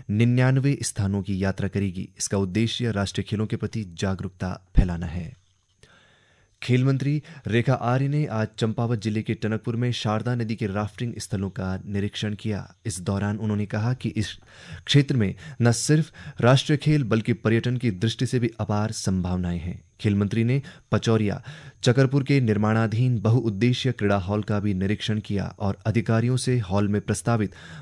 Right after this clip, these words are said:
मल्लखंभ खेल प्रतियोगिता के शिविरों की जानकारी ली। उन्होंने अधिकारियों को निर्देश दिए कि चकरपुर में मल्लखंभ के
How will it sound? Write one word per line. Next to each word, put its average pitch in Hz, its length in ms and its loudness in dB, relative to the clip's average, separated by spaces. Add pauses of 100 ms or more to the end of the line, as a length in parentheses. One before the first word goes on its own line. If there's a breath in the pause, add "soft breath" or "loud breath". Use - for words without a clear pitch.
मल्लखंभ 120 600 4
खेल 117 200 2
प्रतियोगिता 123 500 0
के 127 180 0
शिविरों 110 380 0
की 104 140 -2
जानकारी 95 460 0
ली। 98 260 -6 (120)
उन्होंने 107 380 2 (440 loud breath)
अधिकारियों 120 500 4
को 120 120 0
निर्देश 104 420 2
दिए 120 180 2
कि 120 120 -4
चकरपुर 113 480 0
में 101 160 -2 (300 loud breath)
मल्लखंभ 127 440 6
के 143 220 2